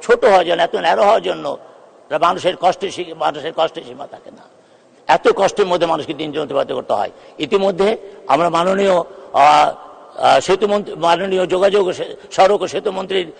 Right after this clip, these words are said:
আহ, সদয় দৃষ্টি আকর্ষণ করেছিলাম, তিনি উদ্যোগ নিয়েছেন, এই জন্য তার প্রতি আমি ধন্যবাদ জানাচ্ছি। আমি শুধু তার কাছে অনুরোধ করব যে এই প্রকল্পটি যেন খুব দ্রুত সম্পন্ন করা হয় জনগণের স্বার্থে,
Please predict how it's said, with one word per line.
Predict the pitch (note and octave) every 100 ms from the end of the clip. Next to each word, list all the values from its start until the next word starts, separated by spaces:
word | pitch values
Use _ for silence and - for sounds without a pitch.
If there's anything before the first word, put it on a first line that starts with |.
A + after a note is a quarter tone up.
| -
আহ, | B2+ D3+ D#3 D#3+ A#2+ -
সদয় | E3 F3+ F3+
দৃষ্টি | F3+ -
আকর্ষণ | F#3 D#3 G#3+
করেছিলাম, | G3+ E3+ G3+ G3 - - -
তিনি | F3 F3+
উদ্যোগ | E3 G3+
নিয়েছেন, | G#3 F#3+ F#3+
এই |
জন্য | F3 F3+
তার | F3
প্রতি | D#3 F3 F#3+
আমি | F3+ F3
ধন্যবাদ | F3 F3+ G3
জানাচ্ছি। | G3+ G3+ - F#3 G3 - - -
আমি | E3+ A#3
শুধু | G#3+ G#3
তার | G3 F3
কাছে | E3+
অনুরোধ | F#3 F#3+ A#3
করব | G#3+ G3 F3 D#3 - - -
যে | G#2+ F#3 F3 - -
এই | - G3 A3+ - - - -
প্রকল্পটি | A3+ A#3 C4 A3+ F3+ F3+
যেন | D#3 B2+ - - - _ _
খুব | - B3+
দ্রুত | - C#4+ C4+ G#3+ A#2
সম্পন্ন | - G3+ F#3+ F3+
করা | E3 D#3+
হয় | C3 D#3 C3+ - -
জনগণের | D#3+ E3 D#3 E3
স্বার্থে, | C#3 D3+ - C3+